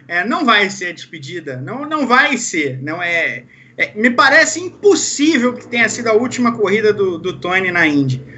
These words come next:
porque há um movimento tão forte pra que ele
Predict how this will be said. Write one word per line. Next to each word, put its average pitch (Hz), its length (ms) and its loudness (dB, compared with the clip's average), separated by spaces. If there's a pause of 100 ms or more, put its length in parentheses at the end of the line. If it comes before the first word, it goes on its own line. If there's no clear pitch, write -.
(300)
porque 208 380 4
há 220 140 4
um 311 100 2
movimento 254 540 2
tão 320 260 0
forte 262 560 2
pra 240 180 -4
que 240 240 -4
ele 233 400 0